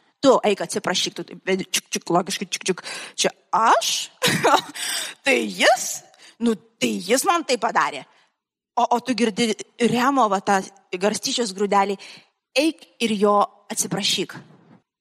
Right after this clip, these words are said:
O Dieve. Ir tu žinai, kad <laughs> jeigu nori gyvent toliau, tu turėsi tiesiog elgtis pagal tai. Ir tą me-, tuo metu atrodai, nu, oh,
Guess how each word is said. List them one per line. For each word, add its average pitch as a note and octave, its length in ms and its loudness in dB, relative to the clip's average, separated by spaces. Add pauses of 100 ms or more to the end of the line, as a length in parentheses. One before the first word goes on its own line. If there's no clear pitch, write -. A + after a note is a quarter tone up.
(180)
O D4 180 4
Dieve. A3 380 0 (1300)
Ir A#3 100 -2
tu F#4 100 0
žinai, E4 320 0
kad - 140 2 (480)
<laughs> - 480 -2
jeigu F4 220 2
nori F4+ 280 6
gyvent F4 400 2
toliau, D4 460 2 (540)
tu G#4+ 80 2
turėsi B4 400 4
tiesiog A#4+ 420 6
elgtis C5 380 -2
pagal B3 320 0
tai. F#3 180 -2 (920)
Ir G4 120 2
tą F#4+ 160 2
me-, F#4 480 0
tuo G4 140 2
metu F#4+ 240 2
atrodai, F#4+ 380 -2
nu, G4 120 0 (800)
oh, F#4 260 0